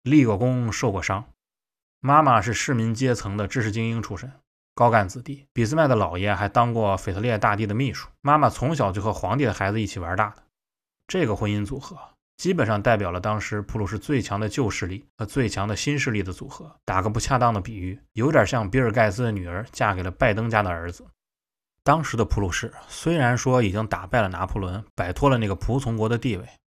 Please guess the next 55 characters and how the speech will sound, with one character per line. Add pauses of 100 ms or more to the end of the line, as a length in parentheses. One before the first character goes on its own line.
(300)
但
是
被
割
让
出
去
的
领
土
啊，
并
没
有
完
全
收
回
来， (120)
仍
然
是
个
分
裂
的
状
态。 (200)
原
来
的
领
土
被
分
成
了
上
百
个
大
大
小
小
的
邦
国，
理
论
上
都
是
独
立
的，